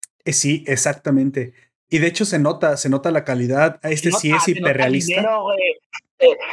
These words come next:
Speaker 2: se, se nota que hay niveles, güey.
Speaker 1: Hay ni-,
Speaker 2: <laughs>
Speaker 1: hay
Speaker 2: Entre
Speaker 1: niveles,
Speaker 2: otros.
Speaker 1: o sea,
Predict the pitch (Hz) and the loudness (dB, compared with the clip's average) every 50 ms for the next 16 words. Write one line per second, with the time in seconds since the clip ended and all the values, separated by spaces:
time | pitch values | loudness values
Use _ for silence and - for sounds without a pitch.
0 | - - - - 220 196 - 190 202 196 208 190 190 208 214 208 240 240 233 226 | -12 -10 -6 -2 -2 -2 -2 -2 -2 -2 -2 0 0 0 0 0 0 0 2 0
1 | 226 220 214 208 202 196 185 185 180 160 - - - - - - 185 208 202 208 | 0 0 0 0 0 0 0 0 0 -2 -6 -10 -20 -6 0 0 0 0 0 -2
2 | 220 196 175 196 208 220 214 202 202 196 190 180 175 180 170 190 - - - 247 | -4 -2 0 0 0 0 0 0 0 -2 -2 -2 -2 0 0 0 0 -4 -4 -4
3 | 240 - - 151 165 160 175 160 151 - - 143 160 175 165 170 147 156 151 151 | -4 -2 -2 0 0 2 2 0 0 0 0 0 2 2 2 2 2 2 2 2
4 | 151 143 139 127 - - - - - - 127 117 113 | 2 0 0 -2 -2 -2 -4 -4 -4 -4 -6 -4 -2